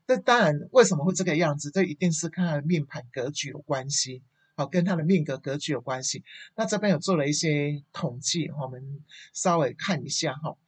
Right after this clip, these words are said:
以命格来看啊，廉贞跟天府坐命的人惹上官司的几率要比其他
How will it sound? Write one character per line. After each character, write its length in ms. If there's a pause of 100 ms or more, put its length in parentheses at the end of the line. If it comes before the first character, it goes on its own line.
(320)
以 80
命 220
格 120
来 140
看 380
啊， 100
廉 240
贞 220
跟 120
天 220
府 100
坐 200
命 180
的 140
人 160
惹 100
上 260
官 220
司 220
的 100
几 260
率 220
要 140
比 200
其 280
他 280